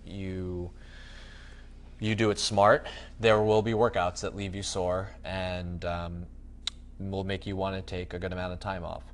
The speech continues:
So my recommendation, especially because the things that we do here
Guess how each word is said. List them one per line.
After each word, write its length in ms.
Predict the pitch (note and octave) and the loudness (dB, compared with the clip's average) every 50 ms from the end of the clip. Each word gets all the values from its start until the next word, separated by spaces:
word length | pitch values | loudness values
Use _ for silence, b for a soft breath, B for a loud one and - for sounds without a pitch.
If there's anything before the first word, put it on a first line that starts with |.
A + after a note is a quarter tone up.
| B B B B B B B | B B B B B B B
So 600 | - - - G#2 G2 G2 F#2+ F#2 F#2 F2+ F2+ - - - - - - - - - - - - - - - - - - - - - - | -4 2 6 8 10 10 10 8 6 4 2 0 -4 -8 -16 -16 -16 -16 -16 -16 -16 -16 -16 -16 -16 -16 -16 -16 -18 -18 -16 -14 -12
my 340 | F#2 G2+ G#2 G#2+ G#2+ G#2+ G#2+ | -10 -2 4 8 8 10 10
recommendation, 1080 | A2 A2 G#2 - A2 G#2 G#2 G2+ G2+ G2+ G2+ G2 - A2 G#2+ G#2 G#2 G#2 G#2 G#2+ A2 - - - - - - - - - - - | 10 8 6 6 4 0 2 2 2 2 2 0 0 0 0 0 0 -2 -2 -4 -6 -8 -12 -14 -16 -16 -16 -16 -16 -10 -6 -4
especially 680 | G2 - - - - G#2+ G#2+ G#2+ - B2 A#2+ A#2+ A#2+ | -4 -4 -4 0 4 6 6 6 4 2 2 2 2
because 560 | A2 A2+ G#2 - G#2 G#2 G2+ F#2+ F#2 F#2 - | 2 0 0 4 4 4 4 2 -2 -6 -8
the 160 | G2 F2+ F#2+ | -6 -6 -6
things 260 | F#2 - G#2 G2+ G2+ F#2+ | -4 -4 -4 -4 -4 -4
that 100 | G2+ D#2 | -4 -4
we 100 | F2+ F#2+ | -4 -4
do 220 | F2 F#2+ F#2+ F#2+ | -4 -4 -4 -4
here 380 | F#2 G2 G2 F#2+ F#2 F#2+ F#2+ - | -4 -4 -4 -2 -2 -4 -4 -6